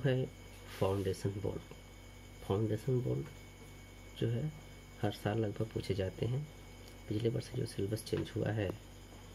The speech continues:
तो उसमें भी पिछले वर्ष में जो है पूछा गया था। syllabus में हमारे foundation बोल्ट के चार foundation बोल्ट हैं। वो foundation बोल्ट हैं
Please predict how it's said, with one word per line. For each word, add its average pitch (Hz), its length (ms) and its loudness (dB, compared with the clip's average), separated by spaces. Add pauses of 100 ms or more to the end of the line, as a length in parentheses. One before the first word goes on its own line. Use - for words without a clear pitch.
(320)
तो 87 100 4
उसमें - 320 0
भी 104 60 0
पिछले 107 320 2
वर्ष 110 200 -2 (100)
में 98 100 6
जो 104 120 0
है 104 120 0
पूछा - 300 0
गया 104 140 0
था। - 140 2
syllabus 120 460 2
में 120 80 6
हमारे 110 280 4 (460)
foundation 104 480 2
बोल्ट 110 160 2
के - 200 -12
चार 101 160 2 (100)
foundation 104 480 2
बोल्ट 95 240 0
हैं। - 200 -2 (800)
वो 113 100 10
foundation 107 520 2
बोल्ट 107 280 2
हैं 107 180 2